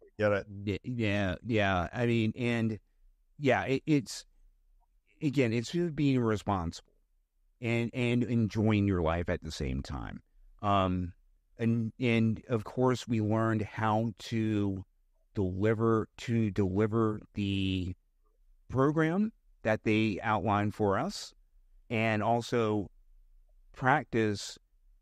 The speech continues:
Speaker 2: actually delivering that program to someone, which I found amazing and wonderful because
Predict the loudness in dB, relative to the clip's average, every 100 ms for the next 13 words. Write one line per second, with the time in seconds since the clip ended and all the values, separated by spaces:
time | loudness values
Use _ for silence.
0 | -4 0 0 -2 -2 0 0 0 2 0
1 | 2 2 2 2 -2 -4 0 0 2 2
2 | 2 -2 -6 _ _ -10 -2 0 0 -2
3 | -4 -4 -4 -6 -12 -20 _ _ _ _
4 | _ _ -2 2 2 2 2 0 2 0
5 | -4 -4 -2 0 2 0 -2 0 0 0
6 | 0 0 0 0 -2 -4 -2 -2 0 2
7 | 0 -6